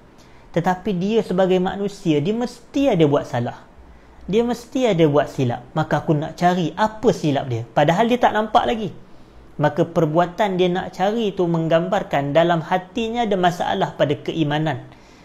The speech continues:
Dalam jiwanya, dalam jantung hatinya ada masalah keimanan dia. Sebab itu, uh, Al-Imam Al-Fudail Ibnu Iyad rahimahullahu ta'ala, tokoh besar dari kalangan salafus salih,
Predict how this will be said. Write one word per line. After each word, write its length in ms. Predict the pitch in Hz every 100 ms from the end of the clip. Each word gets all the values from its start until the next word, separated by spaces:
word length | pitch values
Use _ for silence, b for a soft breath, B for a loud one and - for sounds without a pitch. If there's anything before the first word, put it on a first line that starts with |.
| B B
Dalam 320 | 151 170 160
jiwanya, 560 | 151 180 208 180 233 226
dalam 320 | 170 170 160
jantung 320 | 160 165 165 147
hatinya 500 | 156 - 180 208 165
ada 160 | 143
masalah 640 | 139 135 127 151 156 160 -
keimanan 640 | - 165 151 147 147 135 110
dia. 120 | 117 - b b b b b -
Sebab 200 | - 156 202
itu, 220 | 214 269 247 208 175 -
uh, 220 | 64 -
Al-Imam 540 | 170 170 175 208 196
Al-Fudail 500 | 170 160 170 185 190
Ibnu 320 | 165 151 151 147
Iyad 320 | 151 180 165 156
rahimahullahu 880 | 143 - 147 143 143 151 151 135
ta'ala, 540 | 135 151 175 131 131 - - - - - -
tokoh 320 | 170 170 165
besar 320 | 170 226 175
dari 240 | 151 147
kalangan 400 | 151 151 151 147
salafus 500 | 139 156 147 131 135
salih, 380 | - 151 139 -